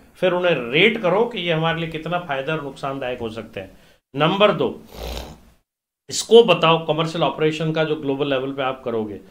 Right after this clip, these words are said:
Number तीन, firm का global business objective बताओ। नंबर चार, नंबर चार है हमारे पास में, develop करो distinct corporate strategy जो आपके global business के लिए आपको बनानी है।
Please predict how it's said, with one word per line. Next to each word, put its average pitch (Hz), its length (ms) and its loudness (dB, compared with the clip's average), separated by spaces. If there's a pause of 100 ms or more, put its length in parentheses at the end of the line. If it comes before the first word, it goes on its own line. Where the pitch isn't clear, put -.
(260)
Number 185 360 4
तीन, 156 400 -2
firm 180 300 0
का 202 140 0
global 165 360 -2
business 156 400 -4
objective 143 400 -6
बताओ। 123 380 -8 (580)
नंबर 170 420 2
चार, 143 540 2 (460)
नंबर 175 480 2
चार 175 360 6
है 185 80 4
हमारे 165 180 2
पास 160 200 -2
में, 185 240 -4
develop 160 380 0
करो 143 200 0 (400)
distinct 214 540 0
corporate 156 640 4 (220)
strategy 175 580 2
जो 196 120 -2
आपके 156 300 2
global 156 340 0
business 139 360 -6
के 147 100 -8
लिए 143 100 -2
आपको 127 340 -2
बनानी 117 500 -4
है। 127 260 -4